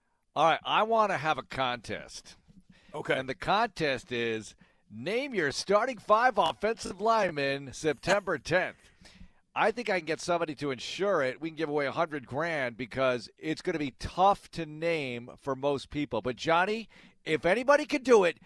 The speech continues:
Speaker 1: you and I can get it done and name the starting five, or at least give some options. Because if they come to us, right, if they come to us and say, "Hey, who should start?" I think we can help them out.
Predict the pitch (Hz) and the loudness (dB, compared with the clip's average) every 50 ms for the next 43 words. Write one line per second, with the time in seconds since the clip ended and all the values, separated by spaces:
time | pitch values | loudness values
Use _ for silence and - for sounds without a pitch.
0 | - - _ _ _ _ _ - 110 117 147 208 262 294 302 294 262 226 180 - | -20 -20 _ _ _ _ _ -14 -4 2 4 8 10 10 12 12 12 10 10 8
1 | - - - _ _ _ _ - 165 160 139 110 - 185 220 262 285 240 - - | 4 -4 -12 _ _ _ _ -4 -4 -4 -4 0 6 8 8 8 8 6 6 6
2 | 247 214 202 208 196 202 - - 185 185 175 180 196 220 240 233 240 240 214 196 | 8 8 8 8 6 2 -2 -2 -2 -2 -2 0 2 4 4 4 4 4 2 0
3 | - - - - 233 233 220 220 208 202 190 - - - 240 214 185 156 127 107 | 0 0 6 10 12 12 12 10 8 4 2 -4 4 6 8 8 8 6 4 0
4 | 104 - - _ _ - 160 165 165 - 185 202 240 220 - - 180 175 151 - | -2 -6 -10 _ _ -2 0 0 0 0 -4 -6 -6 -8 -6 -4 -4 -4 -4 -4
5 | - 147 131 127 143 160 - - 123 101 80 85 - - - _ _ _ - 143 | -6 -4 -2 -2 -2 -2 -4 -8 -10 -10 -10 -12 -16 -20 -20 _ _ _ -12 -12
6 | 123 - 151 147 143 135 123 - - - _ _ _ _ - 165 170 - 247 262 | -6 -2 0 2 2 0 -2 -6 -12 -18 _ _ _ _ -8 -8 0 2 2 2
7 | 202 - 196 220 214 202 170 196 185 175 170 170 170 175 175 165 - - - - | 2 0 0 0 0 0 0 0 0 2 4 4 4 4 2 0 -2 -10 -14 -14
8 | - - - _ _ - 165 180 185 190 185 175 - - 233 233 - - 196 202 | -16 -18 -20 _ _ -2 0 2 2 0 0 -4 -4 -4 -4 -4 -4 -2 -2 -2
9 | 185 185 175 170 175 160 - 151 139 - - 160 156 151 175 185 160 123 151 214 | 0 2 2 2 0 0 -2 -10 -14 -6 -4 -4 -4 -2 -4 -6 -6 -8 -10 -12
10 | 214 - - 202 180 - - - 175 185 220 214 - _ _ _ - - 185 - | -12 -10 -12 -12 -14 -12 -8 -6 -4 -4 -4 -6 -8 _ _ _ -10 -8 -8 -8
11 | - 226 208 - 220 214 226 185 190 196 - - - 196 196 208 175 113 - | -8 -12 -10 -10 -10 -10 -6 -6 -4 -6 -6 -6 -8 -6 -4 -4 -4 -4 -6